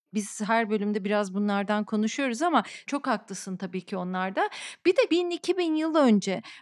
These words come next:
buralarda balıklar, balıkçılık nasıldı? Mesela pek çok balık isminin Latince, Rumca, Yunanca, İtalyanca kökenli olduğunu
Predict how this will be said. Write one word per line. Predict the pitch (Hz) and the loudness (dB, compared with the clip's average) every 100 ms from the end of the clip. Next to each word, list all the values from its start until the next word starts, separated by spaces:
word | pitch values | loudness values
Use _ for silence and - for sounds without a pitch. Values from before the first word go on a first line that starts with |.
| _ | _
buralarda | 349 403 370 269 233 208 226 226 | 2 4 6 6 6 4 2 2
balıklar, | 269 294 302 - 226 233 233 220 | 2 2 -4 -8 0 2 2 2
balıkçılık | 240 262 285 - 262 277 254 | 2 2 -2 -6 -6 -4 0
nasıldı? | 277 - 277 220 196 208 - - 254 | 0 0 -4 -2 -2 -2 -6 -2 4
Mesela | 294 320 294 294 294 - | 4 4 2 2 2 0
pek | 302 349 | -2 -2
çok | - 320 302 - - - | 2 4 4 0 -10 6
balık | 247 330 - | 8 8 6
isminin | 330 - - 240 226 240 269 - - | 4 4 2 6 6 4 2 -6 6
Latince, | 240 277 302 311 262 226 220 220 | 6 8 4 4 6 6 4 4
Rumca, | 294 294 240 | 4 4 4
Yunanca, | 233 277 269 269 269 220 214 | 4 6 6 6 4 4 2
İtalyanca | 226 262 277 302 311 311 277 | 2 2 4 4 4 4 2
kökenli | - 269 262 247 247 | 2 2 4 6 6
olduğunu | 240 226 233 247 339 381 | 6 4 4 4 4 2